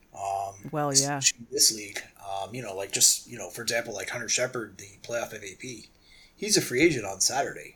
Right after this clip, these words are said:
Speaker 1: right? Unrestricted. You know, there's already been a few,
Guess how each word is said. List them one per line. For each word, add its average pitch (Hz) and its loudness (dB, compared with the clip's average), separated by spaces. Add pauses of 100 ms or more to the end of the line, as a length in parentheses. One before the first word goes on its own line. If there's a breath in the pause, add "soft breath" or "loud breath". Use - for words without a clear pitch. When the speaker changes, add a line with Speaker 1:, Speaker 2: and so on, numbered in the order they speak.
Speaker 1:
right? 98 -10
Unrestricted. 120 -2 (560 soft breath)
You 101 -14
know, 104 -6
there's 107 -2
already 110 -6
been 107 -4
a 104 -6
few, 113 -8